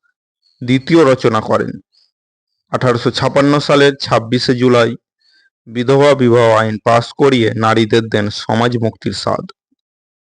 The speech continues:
সাহিত্য চর্চা। আঠারোশো সাতচল্লিশ সালে বেতাল পঞ্চবিংশতি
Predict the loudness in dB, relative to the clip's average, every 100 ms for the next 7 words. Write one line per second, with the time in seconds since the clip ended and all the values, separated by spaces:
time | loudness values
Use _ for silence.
0 | _ _ _ _ -4 0 0 0 -4 0
1 | -2 -2 -8 -10 _ _ _ _ _ _
2 | _ _ _ _ _ _ -4 -2 0 2
3 | 2 2 0 0 -4 0 2 2 0 0
4 | 2 2 2 0 2 2 2 0 0 -2
5 | -6 _ _ _ _ _ -2 2 2 2
6 | -8 _ -4 0 2 2 0 0 0 -2